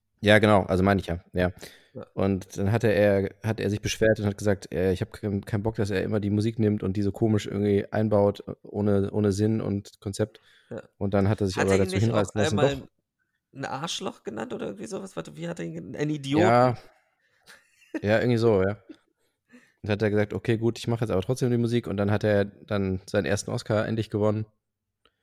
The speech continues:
Speaker 1: Kurz vor seinem Tod sozusagen, also in der Relation.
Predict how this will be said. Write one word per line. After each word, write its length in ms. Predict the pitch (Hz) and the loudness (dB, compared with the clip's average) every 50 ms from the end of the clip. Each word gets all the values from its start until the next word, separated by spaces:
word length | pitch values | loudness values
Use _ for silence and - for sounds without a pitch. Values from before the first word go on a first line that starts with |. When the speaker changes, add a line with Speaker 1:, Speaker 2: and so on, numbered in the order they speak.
| _ _ _ _ _ _ _ _ _ | _ _ _ _ _ _ _ _ _
Speaker 1:
Kurz 240 | - 113 110 - - | -2 -2 -2 0 0
vor 400 | - 110 104 104 104 101 98 - _ _ _ _ _ - | 2 4 4 4 4 2 0 -4 _ _ _ _ _ 0
seinem 180 | 101 101 95 | 0 0 2
Tod 260 | - - 104 107 104 - | 2 2 2 2 2 0
sozusagen, 560 | 104 98 101 101 101 98 98 98 98 98 98 - | -6 -8 -6 -4 -2 0 0 0 -2 -4 -6 -10
also 180 | 90 85 90 87 | -10 -6 -4 -4
in 80 | 85 | -2
der 100 | 90 90 92 | -2 -2 0
Relation. 420 | 92 90 87 - - 101 101 101 | 0 -2 -2 -2 -6 -6 -6 -8